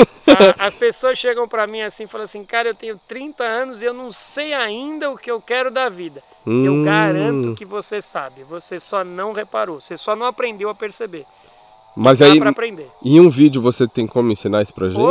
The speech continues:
Speaker 1: Opa, fácil.
Speaker 2: Tem certeza, Regis?
Speaker 1: Fácil.
Speaker 2: Olha lá, hein, o pessoal vai
Speaker 1: Não
Speaker 2: cobrar.
Speaker 1: é um videozinho de dois minutos, né?
Speaker 2: Ah.
Speaker 1: Vai ser um vídeo um pouco mais longo, mas dá pra fazer.
Speaker 2: Ah, então tá ótimo.
Speaker 1: Garanto pra você que se você tem trinta anos ou mais, até menos,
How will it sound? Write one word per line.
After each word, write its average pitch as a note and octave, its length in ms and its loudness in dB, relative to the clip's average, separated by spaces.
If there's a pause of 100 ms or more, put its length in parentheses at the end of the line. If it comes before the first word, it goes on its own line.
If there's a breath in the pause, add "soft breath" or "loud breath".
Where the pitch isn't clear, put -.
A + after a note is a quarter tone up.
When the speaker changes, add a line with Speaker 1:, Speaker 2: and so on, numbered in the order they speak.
(160)
Speaker 1:
Opa, G#3+ 120 -4
fácil. G3 360 -8 (480)
Speaker 2:
Tem C3 140 4
certeza, F3+ 560 8
Regis? D#3 200 10
Speaker 1:
Fácil. G#3+ 140 8
Speaker 2:
Olha - 160 10 (100)
lá, B3 200 8
hein, A3 120 12
o G3 60 6
pessoal G3 380 6
vai D#3+ 200 8
Speaker 1:
Não A3 100 4
Speaker 2:
cobrar. A3 400 12
Speaker 1:
é D3+ 80 12
um A#2+ 40 4
videozinho C4 640 -2
de B3+ 140 -8
dois D4 340 2
minutos, D#4+ 720 2
né? F3 180 -2 (100)
Speaker 2:
Ah. B2 540 10
Speaker 1:
Vai G#2+ 160 6
ser F2 100 0
um - 80 0
vídeo G3+ 240 -2
um G#3 40 -8
pouco A3+ 320 -4
mais E4+ 220 0
longo, F#3+ 280 0
mas E3 180 -8
dá E3 200 -4
pra G3+ 100 -12
fazer. G#3+ 400 -12 (100)
Speaker 2:
Ah, F#2+ 360 0
então F2+ 240 -4
tá - 180 -4
ótimo. F#2+ 480 -2
Speaker 1:
Garanto F#3+ 640 -6
pra B3 160 -8
você A#3 400 -8
que - 80 -20
se - 120 -16
você G#3 540 -8
tem A3+ 480 -4 (1120)
trinta E4+ 380 -6
anos C4 460 -2
ou A3+ 200 -2
mais, G3+ 260 -6
até G#4+ 220 -6
menos, F#3+ 440 -10